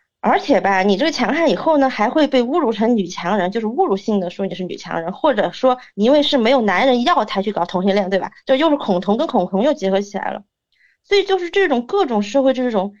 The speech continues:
各方面的挤压，造成这种社会，就是个人的痛苦，几乎是每一个 T 他都必须要面对的，就是这是我们这个群体是必须要面对，每天我们都在面对这个。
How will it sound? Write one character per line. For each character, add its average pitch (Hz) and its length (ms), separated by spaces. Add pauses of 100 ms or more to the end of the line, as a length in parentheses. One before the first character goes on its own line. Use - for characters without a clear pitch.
(180)
各 403 160
方 320 160
面 277 120
的 247 80
挤 175 220
压， 220 140
造 262 200
成 214 180
这 226 120
种 196 160
社 269 240
会， 214 180
就 247 120
是 240 60
个 302 200
人 202 120
的 214 80
痛 240 300
苦， - 220 (760)
几 330 200
乎 339 160
是 - 140
每 220 280
一 175 140
个 302 160
T - 240
他 208 180
都 202 160
必 196 120
须 196 140
要 185 100
面 175 240
对 165 120
的， - 200 (100)
就 202 120
是 202 60
这 233 140
是 214 260
我 185 100
们 180 100
这 247 60
个 254 60
群 233 180
体 226 80
是 196 140
必 233 120
须 220 120
要 202 100
面 185 160
对， 180 100
每 214 140
天 285 180
我 311 60
们 196 100
都 180 100
在 180 100
面 175 200
对 156 120
这 165 100
个。 - 160